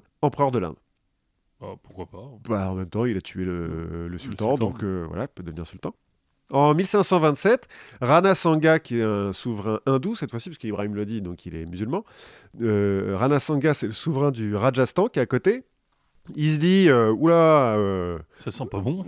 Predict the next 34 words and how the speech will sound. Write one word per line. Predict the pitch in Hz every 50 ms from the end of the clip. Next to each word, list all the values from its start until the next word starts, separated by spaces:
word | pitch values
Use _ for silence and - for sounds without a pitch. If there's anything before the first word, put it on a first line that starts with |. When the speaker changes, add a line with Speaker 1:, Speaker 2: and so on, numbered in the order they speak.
| 165 170 139
Speaker 1:
l'envahisseur, | 156 151 151 143 156 151 156 160 - - 190 185 170 151
là, | 143 139 131 123
euh, | 120 113 110 110
c'est | 101 - - 143 135
pas | - 135 135 131
cool. » | - 214 254 302 240
Donc, | 202 160 - -
il | 139
va | 131 143
lever | 156 175 180 180 190 185
une | 170
armée | 170 147 143 147 151
de | 139 131
deux | 123 208 269
cent | - - 262 233 185
dix | 165 170 165
mille | 170 160 143
hommes. | 147 208 302 285 185 120 98 _ _ _ _ _ - - - - - - - - _ _ _ -
Et | 110 110
il | 113
va | 117 117
l'envoyer | 123 131 127 135 135 135 156 147
Speaker 2:
Parce | - 127 120
Speaker 1:
contre, | 107 - 120
Speaker 2:
que | 107
l'Inde. | 101 104 - 98 92 87 87 82 -
Speaker 1:
euh, | - - _ - -
ouais, | 117 104 110 139 185 180 -
parce | 131 107 107
qu'il | 90 117 156
a | 139
beaucoup | 113 107 - 151
de | 139 135
monde. | 175 220 254